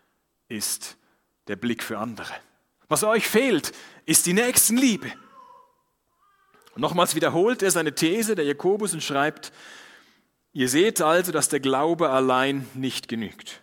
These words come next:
Ein Mensch wird nur dann von Gott für gerecht erklärt, wenn sein Glaube auch Taten hervorbringt." Jakobus meint, Glaube allein,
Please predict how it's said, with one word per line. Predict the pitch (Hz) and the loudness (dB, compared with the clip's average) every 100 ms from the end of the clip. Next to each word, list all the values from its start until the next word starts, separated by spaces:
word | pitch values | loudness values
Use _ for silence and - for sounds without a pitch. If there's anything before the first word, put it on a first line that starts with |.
| _ _ _ _ - - - | _ _ _ _ -20 -20 -8
Ein | 127 151 | -2 2
Mensch | 190 247 202 | 2 2 2
wird | 214 214 | 0 2
nur | 190 | 0
dann | 170 190 254 | 2 0 0
von | - 208 | -4 -2
Gott | 185 226 | -2 -2
für | - | 0
gerecht | 165 165 202 220 | 0 2 0 -2
erklärt, | 180 - 165 180 202 165 | -4 -2 0 2 2 0
wenn | 160 | 0
sein | 156 151 | 0 0
Glaube | 147 151 170 185 135 | 2 2 2 0 0
auch | 139 - | -2 -4
Taten | - 160 185 - 135 | -4 -2 -2 -4 -6
hervorbringt." | 180 175 190 185 165 123 - - _ _ _ _ _ _ _ _ _ _ _ _ _ _ _ _ _ _ _ _ _ _ | -4 -2 0 0 -2 -6 -10 -20 _ _ _ _ _ _ _ _ _ _ _ _ _ _ _ _ _ _ _ _ _ _
Jakobus | - 107 147 151 165 170 - - _ _ _ _ _ _ _ _ | -6 -6 -4 -4 -4 -6 -8 -12 _ _ _ _ _ _ _ _
meint, | - 110 127 180 190 - - | -4 0 0 -2 -8 -10 -2
Glaube | 127 123 143 196 190 185 - | 0 2 2 0 0 -2 -2
allein, | 123 123 127 175 185 120 98 | 0 0 2 0 -2 -4 -8